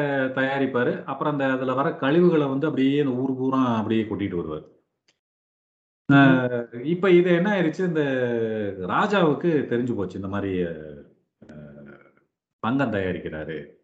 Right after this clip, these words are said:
Speaker 1: அப்படிங்கிறது ராஜாவோட ஆட்களுக்கு தெரிஞ்சு போய், இவரை அப்படியே பின்தொடர்ந்து போய், இவர் என்ன, என்னத்தை போய் கொட்டுறாரு அப்படின்னு பார்த்தா, அந்த இரும்பு கழிவுகள். அப்புறம் இவர் எது, எது இப்படி மூட்டை மூட்டையா இரும்பை கொண்டு போயிட்டு அப்புறம் மறுபடியும் கொண்டு வந்து கழிவுகளை கொட்டிட்டு இருக்காருன்னு சொல்லி, அஹ், இது பண்ணி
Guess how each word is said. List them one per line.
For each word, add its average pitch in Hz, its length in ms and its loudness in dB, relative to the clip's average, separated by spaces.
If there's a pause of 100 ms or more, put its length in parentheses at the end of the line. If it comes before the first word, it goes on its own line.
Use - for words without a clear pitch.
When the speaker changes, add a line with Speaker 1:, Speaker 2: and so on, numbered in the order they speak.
(120)
Speaker 1:
அப்படிங்கிறது 104 480 -4
ராஜாவோட 139 440 0
ஆட்களுக்கு 110 480 -2
தெரிஞ்சு 98 280 -6
போய், 104 220 -2 (260)
இவரை 139 280 2
அப்படியே 135 460 4
பின்தொடர்ந்து 123 580 -2
போய், 117 160 2
இவர் 110 140 0
என்ன, 131 280 0
என்னத்தை 143 460 -2
போய் 135 200 0
கொட்டுறாரு 117 400 0
அப்படின்னு 104 300 -2
பார்த்தா, 151 360 -4 (380)
அந்த 127 180 -2
இரும்பு 160 320 6
கழிவுகள். 110 460 0 (640)
அப்புறம் 180 280 2
இவர் 151 140 2
எது, 180 300 2
எது 202 200 4
இப்படி 180 500 4
மூட்டை 180 240 0
மூட்டையா 175 280 2
இரும்பை 170 300 4
கொண்டு 165 200 0
போயிட்டு 160 180 2
அப்புறம் 165 200 -2
மறுபடியும் 151 360 2
கொண்டு 151 160 -2
வந்து 143 120 -4
கழிவுகளை 135 360 0
கொட்டிட்டு 120 300 -2
இருக்காருன்னு 110 380 0
சொல்லி, 123 360 2
அஹ், 87 760 0
இது 131 180 2
பண்ணி 135 240 2